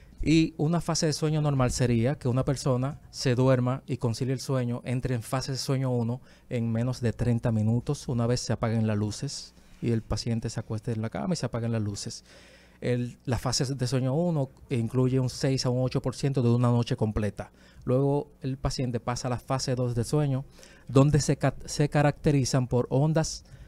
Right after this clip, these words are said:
delta y usos de sueño en, en el electroencefalograma.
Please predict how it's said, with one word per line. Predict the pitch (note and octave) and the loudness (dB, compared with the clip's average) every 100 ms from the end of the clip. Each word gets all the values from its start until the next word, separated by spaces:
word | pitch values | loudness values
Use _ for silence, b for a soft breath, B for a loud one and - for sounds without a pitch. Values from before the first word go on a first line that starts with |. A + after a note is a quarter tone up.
| B B | B B
delta | A#2+ C3 C#3 C#3+ E3 E3+ - | 6 8 8 4 2 2 2
y | C#3 | 4
usos | C3+ D#3+ - D3 C#3+ | 8 6 6 -2 0
de | |
sueño | C3 C3 A#2 A2 A2 | 0 4 4 4 2
en, | C#3 D3+ D#3 | 2 2 0
en | D3+ B2+ A#2+ | -2 0 0
el | A#2 | 0
electroencefalograma. | A#2 C#3+ - D3 C#3 B2+ - A2+ G#2+ G2+ G2+ G2+ | 2 0 2 0 0 -2 -2 -2 -2 -4 -4 -6